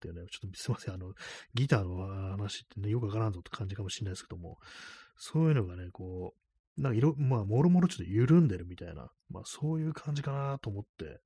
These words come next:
ね、こう、それをなんかね、今ね、や-、なんとかこう、ちょっとどう、どうにかしようかなと思ってるところですね。あと、まあ、電気的な部分とかも、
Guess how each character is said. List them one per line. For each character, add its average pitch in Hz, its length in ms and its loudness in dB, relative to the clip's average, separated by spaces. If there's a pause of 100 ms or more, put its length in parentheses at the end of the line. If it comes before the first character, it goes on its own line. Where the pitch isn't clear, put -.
(120)
ね、 92 120 -10
こ 95 360 -10
う、 - 40 -20 (680)
そ - 220 -6
れ 131 80 0
を 131 100 4
な 131 80 4
ん 120 80 2
か 92 100 -6
ね、 90 60 -4
今 92 160 -6
ね、 90 80 -8 (140)
や-、 92 120 -10 (640)
な 113 100 -2
ん 113 40 -2
と 107 100 -4
か 80 180 -12
こ - 320 -10
う、 - 100 -20
ち - 80 -6
ょ - 40 -2
っ - 100 -10
と - 180 -14 (300)
ど 110 140 2
う、 107 40 0
ど 101 180 2
う - 20 6
に 107 80 2
か 95 100 -6
し - 100 0
よ 120 80 4
う - 20 2
か 101 100 -2
な 110 100 0
と - 140 -6
思 92 180 -10
っ - 20 -8
て - 160 -12
る - 80 -10
と - 100 -16
こ - 140 -12
ろ - 40 -10
で - 80 -18
す - 80 -12
ね。 104 240 -6 (240)
あ 117 60 -6
と、 110 60 -4
ま 107 80 -4
あ、 101 80 -4
電 147 220 4
気 - 120 -12
的 147 200 4
な 143 100 6
部 143 100 4
分 120 160 2
と 90 100 -12
か 87 120 -12
も、 87 320 -12